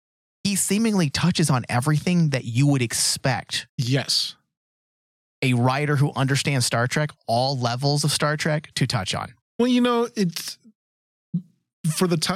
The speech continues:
Speaker 2: amount of time that me and you have covered the franchise of Star Trek,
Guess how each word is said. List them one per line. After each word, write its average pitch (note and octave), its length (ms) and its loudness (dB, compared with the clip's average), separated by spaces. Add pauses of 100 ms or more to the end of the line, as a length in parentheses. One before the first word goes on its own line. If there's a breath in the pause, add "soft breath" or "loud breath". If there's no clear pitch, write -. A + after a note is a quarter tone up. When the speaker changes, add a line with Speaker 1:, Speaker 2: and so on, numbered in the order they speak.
Speaker 2:
amount F#3 220 2
of A3 60 -2
time F#3 180 0
that D#3 140 0
me C#3+ 160 4
and C3+ 120 4
you C3 140 4
have A#2+ 220 -2
covered B2 420 -2 (880)
the D3+ 100 2
franchise B2+ 480 0
of A#2 100 -4
Star C3 260 2
Trek, G#2 340 -4